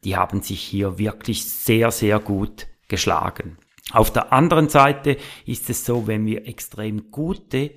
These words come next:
Marktphasen haben, also Osse-Phasen oder sehr starke Jahre insbesondere, dann hinken diese Dividendenaktien meist ein bisschen zurück hinter den anderen Aktien. Es war zum Beispiel im Jahr zweitausendeinundzwanzig so,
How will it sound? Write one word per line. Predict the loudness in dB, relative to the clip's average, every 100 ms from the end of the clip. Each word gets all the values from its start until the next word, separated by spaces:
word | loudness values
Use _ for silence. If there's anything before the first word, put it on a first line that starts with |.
| _
Marktphasen | -2 0 0 -4 -2 -2 -2 -4 -4 2
haben, | 2 2 -2 -6 -10 -20 -14
also | -12 -12 -2
Osse-Phasen | 2 2 0 -2 0 0 0 -2 -2
oder | -4
sehr | -4 -6 -6
starke | -8 -4 -2 -2 -6 -4 -2
Jahre | -2 -2 -2 -2
insbesondere, | 0 -2 -2 -4 0 0 0 -2 -4 -6 -18 0
dann | 4 6
hinken | 6 6 4 2 0 2
diese | 0 -2 -6
Dividendenaktien | -4 0 2 2 2 0 -2 -2 -4 -2 0
meist | 0 -2 -4 -4
ein | -4
bisschen | -2 -4 -6 -4
zurück | 2 6 6 4 -12 -14 -16 _ _
hinter | 0 0 0
den | -2 -2
anderen | 0 0 2 0
Aktien. | 0 -2 -2 -2 -2 -2 -10 -8
Es | -2
war | 0 0
zum | -2
Beispiel | 0 -2 -4 -2
im |
Jahr | -2 -4 -6
zweitausendeinundzwanzig | -8 -4 -2 -2 -4 -2 2 4 4 4 2 2 -4 -8
so, | 0 2